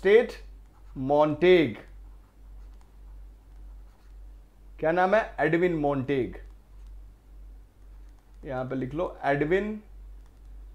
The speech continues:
मॉन्टेग and the viceroy of India। एग्जाम में भूल गए तो मॉन्टेग भी लिखेंगे तो कोई नंबर नहीं कटेगा। And viceroy of India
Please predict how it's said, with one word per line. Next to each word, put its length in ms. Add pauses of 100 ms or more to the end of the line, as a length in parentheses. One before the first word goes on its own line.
(140)
मॉन्टेग 720 (560)
and 180
the 160
viceroy 760
of 160 (160)
India। 420 (520)
एग्जाम 300
में 320
भूल 200
गए 160
तो 100
मॉन्टेग 460
भी 60
लिखेंगे 360
तो 140
कोई 460
नंबर 280
नहीं 220
कटेगा। 440 (500)
And 140
viceroy 680
of 160 (140)
India 380